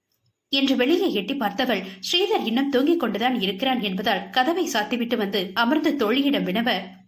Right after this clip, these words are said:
"ரூபா, என்னால, என்னால முடியல, செத்து போயிடலாம் போல இருக்கு"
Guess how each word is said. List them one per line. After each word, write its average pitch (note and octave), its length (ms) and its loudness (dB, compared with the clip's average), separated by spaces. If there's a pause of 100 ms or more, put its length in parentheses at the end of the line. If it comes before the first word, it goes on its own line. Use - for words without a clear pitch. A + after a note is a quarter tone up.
(840)
"ரூபா, F4+ 420 6 (720)
என்னால, G4 340 4 (520)
என்னால G#4+ 460 0
முடியல, F4 440 4 (720)
செத்து A4 440 2
போயிடலாம் G4 480 4
போல F4+ 240 4
இருக்கு" G#4+ 300 2